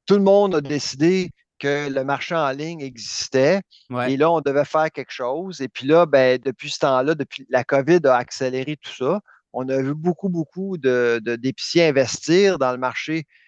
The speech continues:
Speaker 1: euh, virtuel. Mais du côté d'Amazon, ça va pas très bien, là. On,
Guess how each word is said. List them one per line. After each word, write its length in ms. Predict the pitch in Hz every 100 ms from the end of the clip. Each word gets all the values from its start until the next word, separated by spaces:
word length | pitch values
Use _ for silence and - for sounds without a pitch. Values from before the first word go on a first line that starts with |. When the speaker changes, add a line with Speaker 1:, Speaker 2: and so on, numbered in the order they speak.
| _ _ 120
Speaker 1:
euh, 180 | 123 123
virtuel. 560 | 139 - - 170 247
Mais 200 | 160 135 110 - _ -
du 120 | 117
côté 280 | - 135 277
d'Amazon, 580 | 214 147 123 127 220 226
ça 180 | 127
va 120 | 120 117
pas 120 | 202
très 360 | - 214 127
bien, 220 | 113 139 226 147
là. 360 | 127 135 120
On, 240 | 117 110